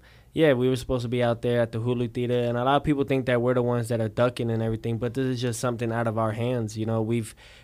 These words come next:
pushed on to try to create this fight to keep on going and keep on living. And, um, somehow, I guess, some, somewhat, maybe the industry or they're doing their own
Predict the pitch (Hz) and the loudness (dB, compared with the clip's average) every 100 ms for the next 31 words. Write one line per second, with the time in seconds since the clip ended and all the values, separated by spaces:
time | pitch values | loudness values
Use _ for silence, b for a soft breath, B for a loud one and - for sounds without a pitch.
0 | - - 139 - 127 123 123 117 120 123 | -6 0 0 2 2 2 2 -2 -2 0
1 | 120 113 120 120 120 120 113 - 117 - | 0 0 -2 -2 -2 -4 -4 -2 -2 -4
2 | 110 - 113 113 113 113 117 131 139 110 | -8 -6 -4 -2 -2 0 2 2 0 -2
3 | 123 117 113 107 120 131 165 - - - | -4 -4 -4 0 0 0 -2 -4 -12 -20
4 | - - - - - - 131 131 127 127 | -20 -20 -20 -20 -6 -6 0 2 4 2
5 | 127 123 123 120 117 123 131 135 139 135 | 2 2 2 0 -2 0 2 4 4 4
6 | 123 127 123 127 127 127 - - 123 127 | 4 0 -2 0 0 0 -6 -6 -2 2
7 | 127 127 123 B B B B B 127 131 | 4 2 2 B B B B B 2 4
8 | 131 117 135 139 123 - 113 113 110 107 | 4 4 2 2 0 -2 -2 0 0 -2
9 | 104 107 123 127 120 127 123 120 120 127 | -4 -2 0 2 2 2 2 0 2 0
10 | 123 120 110 | 0 -2 -4